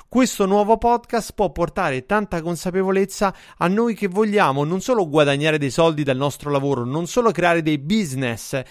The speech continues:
che magari aiutati dal digitale funzionino efficacemente, ma anche imparare che cosa fare con questi soldi che abbiamo guadagnato dopo che li abbiamo guadagnati, o ancor prima cosa possiamo, su cosa possiamo investire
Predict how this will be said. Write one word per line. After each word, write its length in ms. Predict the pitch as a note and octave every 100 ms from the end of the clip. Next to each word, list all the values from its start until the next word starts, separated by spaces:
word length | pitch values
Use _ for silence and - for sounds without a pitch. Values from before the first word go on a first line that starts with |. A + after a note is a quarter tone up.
| - - -
che 140 | -
magari 320 | F3 F3+ G#3+ G#3
aiutati 440 | D#3+ D3+ G3 F3
dal 120 | F3
digitale 520 | D#3+ D#3+ E3 F#3+ F#3+
funzionino 640 | D#3+ E3 D3 - F3+ D3 B2+
efficacemente, 840 | A#2+ C#3 C3 - C3+ A#2 A2+ B2 - -
ma 140 | - A3+
anche 200 | A3 G3
imparare 440 | F#3+ A3 A#3 G3
che 280 | - G3 -
cosa 580 | - A#3+ B3 - C#3+ G#2+
fare 380 | - F#3+ G3+ F#3
con 140 | D3+ D3+
questi 260 | F#3+ F#3
soldi 300 | D#3+ G3+ E3
che 60 | D3
abbiamo 220 | E3 F#3+
guadagnato 640 | E3+ F3 G#3 F3 D3 E3+ - -
dopo 320 | - D#3+ G3 F#3+
che 100 | F3
li 60 |
abbiamo 300 | D3+ C#3+ C#3
guadagnati, 580 | C3+ B2+ A#2+ A2+ G#2+ C3+
o 180 | - B3+
ancor 380 | A3+ G3 A3 G#3
prima 420 | A3+ G#3+ E3 A#2+ - - -
cosa 300 | B3 G#3+ G#3
possiamo, 600 | G3+ - A#3 A3+ D#3 C3+
su 200 | - E3+
cosa 300 | B3+ C4 F#3+
possiamo 320 | D#3 - D3
investire 840 | C3+ C#3 C#3+ - D#3 C#3 F3 D#3+